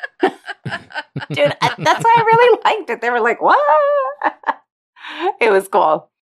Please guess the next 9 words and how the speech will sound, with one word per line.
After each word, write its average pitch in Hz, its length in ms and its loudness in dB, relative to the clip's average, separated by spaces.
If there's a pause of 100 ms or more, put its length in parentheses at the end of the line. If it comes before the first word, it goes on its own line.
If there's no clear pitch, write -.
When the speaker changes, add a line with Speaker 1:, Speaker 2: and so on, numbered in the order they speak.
Speaker 1:
He 247 300 4
also 311 340 2
didn't 269 280 -8
have 254 260 -4
control 254 500 -10
in 226 100 -8
that 165 200 -4
realm. 156 480 -4 (260)
Speaker 2:
Yes, - 380 -2